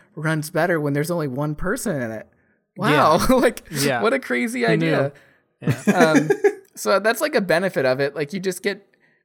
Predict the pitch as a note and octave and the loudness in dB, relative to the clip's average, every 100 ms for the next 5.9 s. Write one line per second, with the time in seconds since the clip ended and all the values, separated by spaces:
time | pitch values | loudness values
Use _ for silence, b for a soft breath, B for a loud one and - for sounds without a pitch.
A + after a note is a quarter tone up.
0 | _ E3 F#3 E3+ D#3+ D3 D3+ D3+ B2+ C3 | _ 0 0 -2 -4 -2 0 0 -2 -6
1 | C#3 C#3+ C3+ B2+ D#3 F3+ B3+ C#4+ G#3+ C#3 | -8 -4 -2 -2 -2 -2 0 0 0 2
2 | D3+ D3+ B2+ A2+ A2 A#2+ - - C#3+ C3 | 4 4 2 -2 -4 -6 -12 -6 -4 -2
3 | A#2+ B2 _ - D3+ A#3+ C4+ A#3+ E3 D3+ | -4 -8 _ -6 -4 -4 -6 -4 0 0
4 | D3 D#3 C3+ B2 C3 B2 A#2+ C3+ C#3 D#3 | 0 -2 -2 -2 -4 -4 -6 -6 -2 0
5 | F#3+ G#3 E3+ D#3+ F3 F3+ C#3+ C3+ C#3 | 0 -2 -4 -4 -4 -4 -2 -2 -4